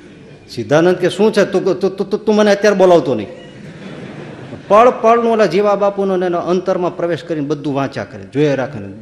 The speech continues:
સાથો સાથ જેમ ઓલા બોલની પાછળ કેમેરો જાય ને એમ, એમ, એમ, એમ દોડે.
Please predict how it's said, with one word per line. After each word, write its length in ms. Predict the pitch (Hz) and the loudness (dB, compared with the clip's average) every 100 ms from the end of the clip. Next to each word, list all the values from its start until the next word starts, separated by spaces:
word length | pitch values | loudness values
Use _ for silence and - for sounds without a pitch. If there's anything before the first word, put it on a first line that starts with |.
| - | -10
સાથો 300 | 170 185 185 | -4 -4 -4
સાથ 420 | 147 - 196 220 | -6 -2 0 0
જેમ 220 | 185 196 190 | 0 -2 0
ઓલા 140 | 180 | -2
બોલની 360 | 156 175 180 170 | 0 2 2 0
પાછળ 260 | 170 151 | -2 -4
કેમેરો 380 | 143 156 156 147 | -4 -2 -2 -2
જાય 180 | 151 151 | 0 -2
ને 140 | 101 - - - _ _ _ _ _ - | -4 -12 -20 -20 _ _ _ _ _ -18
એમ, 460 | 117 123 170 156 | -8 0 2 2
એમ, 160 | 135 117 | -2 -6
એમ, 120 | 110 | -8
એમ 260 | 107 104 104 | -10 -10 -10
દોડે. 280 | 117 90 | -10 -12